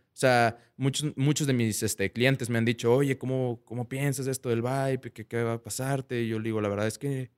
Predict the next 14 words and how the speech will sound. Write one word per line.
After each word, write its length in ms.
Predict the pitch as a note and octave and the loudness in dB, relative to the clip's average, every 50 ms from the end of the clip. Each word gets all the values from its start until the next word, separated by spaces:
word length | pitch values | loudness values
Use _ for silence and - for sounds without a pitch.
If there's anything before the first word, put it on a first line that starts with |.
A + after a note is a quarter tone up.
| _ _ _ _ _ | _ _ _ _ _
no 80 | - B2+ | -12 -6
pasa 180 | - F3 - | -6 -4 -4
nada. 400 | D3+ C#3+ F3+ G3+ D3+ A2+ G2 F#2+ G#2+ - | -4 -2 -2 -2 -2 -2 -4 -6 -10 -10
O 120 | - A#2+ | -8 -6
sea, 360 | - - B2 A#2+ A#2 A2+ G#2+ _ _ _ _ _ _ - | -2 0 2 4 4 2 0 _ _ _ _ _ _ -10
es 100 | B2+ - | -8 -6
competencia, 640 | - E3+ A#2+ G2+ - - C#3 D3+ - G#2+ G2 A2 - _ _ | -6 -4 -4 -4 -2 0 0 -2 0 -2 -4 -6 -8 _ _
sí, 420 | - - - F#2 F#2+ B2+ F3 G#3 _ _ - | -14 -12 -8 -6 -6 -6 -8 -8 _ _ -12
no 160 | G#2+ F#2+ F#2 | -8 -4 -2
lo 60 | F#2+ | -2
voy 120 | F#2 G#2 G#2+ | 0 0 0
a 60 | G#2 | 0
negar. 360 | F2+ F2 F2 F#2 F#2+ F#2+ - _ _ _ _ _ _ _ _ _ _ - | -2 -2 -2 -2 -2 -4 -6 _ _ _ _ _ _ _ _ _ _ 0
Pero 500 | A2 A2 B2 B2 B2 B2+ B2+ - - | 2 4 4 6 4 4 2 0 -4